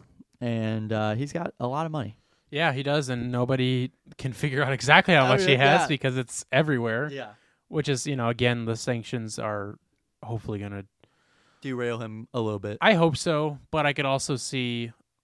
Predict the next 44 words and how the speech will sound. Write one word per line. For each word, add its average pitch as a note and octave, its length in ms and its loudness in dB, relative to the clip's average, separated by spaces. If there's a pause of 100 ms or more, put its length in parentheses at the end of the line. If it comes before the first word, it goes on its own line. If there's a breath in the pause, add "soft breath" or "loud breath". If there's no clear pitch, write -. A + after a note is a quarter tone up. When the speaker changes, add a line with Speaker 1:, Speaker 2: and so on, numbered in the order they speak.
(140)
Speaker 2:
I C#3+ 100 2
don't E3+ 180 2
know D#3 140 -4
how C#3 240 -2 (100)
t-, - 100 -18 (260)
I C#3+ 100 -2
don't D3 200 -4
know C#3+ 180 -4
enough B2 320 -6
about C3 200 -6
Putin C#3 220 -10
to B2 100 -10
know A2+ 200 -10
how, G#2+ 200 -8
like, G2+ 160 -12
stubborn C#3+ 600 -4
he E3+ 220 -6
is E3 260 -4
with E3 160 -10
this F#3 160 -6
stuff. F3+ 440 -4 (140)
Speaker 1:
Yeah. A#2+ 280 -10 (760)
Speaker 2:
So C#3+ 360 0
I D3 200 0
don't, D3 320 -2
I, - 160 -10 (100)
I D#3 140 -4
kinda F#3 380 -4
just D3+ 220 -8
feel D3 280 -4
like C3+ 320 -4 (580)
he C#3 240 -4
Speaker 1:
He F#3+ 100 0
was F#3 300 2
in F3+ 60 -4
the D#3 60 0
K D3+ 200 0
G B2+ 180 -4
B. A2 320 -4 (1080)
Speaker 2:
K C3+ 240 -6
G B2 160 -8
B A2+ 220 -8
is A2 460 -10
their G2+ 460 -8